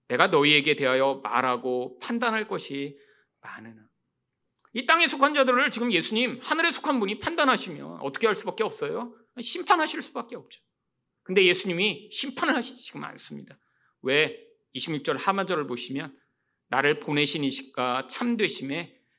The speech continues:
내가 그에게 들은 그것을 세상에 말하노라." 하시되,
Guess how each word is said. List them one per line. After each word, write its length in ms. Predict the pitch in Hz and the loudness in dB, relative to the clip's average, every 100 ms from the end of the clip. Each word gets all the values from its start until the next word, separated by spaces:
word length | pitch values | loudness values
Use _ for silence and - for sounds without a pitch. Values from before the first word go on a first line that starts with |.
| _ | _
내가 300 | 110 110 135 | -8 -2 0
그에게 460 | - 151 147 156 156 | 2 4 4 4 0
들은 440 | 160 170 190 185 - _ _ | 0 0 0 -4 -10 _ _
그것을 500 | - 143 156 175 175 | -4 4 4 4 -2
세상에 420 | 233 190 170 147 | -2 -2 -4 -4
말하노라." 800 | 127 127 123 123 120 123 123 123 _ _ _ | -2 -2 -2 -4 -4 -4 -6 -12 _ _ _
하시되, 420 | _ 139 - - | _ -20 -20 -20